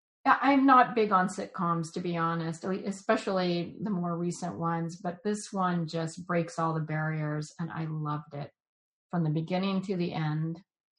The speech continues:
The characterization is amazing. The writing is amazing.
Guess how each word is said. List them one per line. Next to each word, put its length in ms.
The 120
characterization 1080
is 140
amazing. 760
The 100
writing 580
is 140
amazing. 880